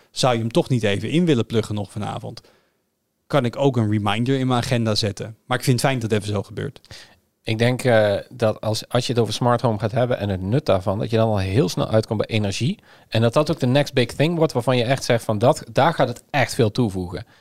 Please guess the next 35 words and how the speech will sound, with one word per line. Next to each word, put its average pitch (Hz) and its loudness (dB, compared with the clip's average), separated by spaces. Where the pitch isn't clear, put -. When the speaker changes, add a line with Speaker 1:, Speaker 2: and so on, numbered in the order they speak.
Speaker 2:
Met 117 0
hoe 123 0
slim 135 2
jij 120 4
je, 107 -2
eh, 101 -6
je 120 -4
energie 123 0
verbruikt. 127 -2
Ehm, 120 0
en 120 0
bij 117 0
mij 123 4
in 247 4
ieder 202 4
geval 185 6
is - 2
dat - 2
totaal 147 4
nog 127 2
niet 139 4
aan 117 4
de 117 0
orde. 101 4
Dat 123 0
is 104 -2
een - -2
beetje 117 0
het - -6
stomme. 95 2
Ik - 0
Speaker 1:
Nee, 147 6
Speaker 2:
heb, 143 8
Speaker 1:
ik 135 -6
Speaker 2:
dus, 135 0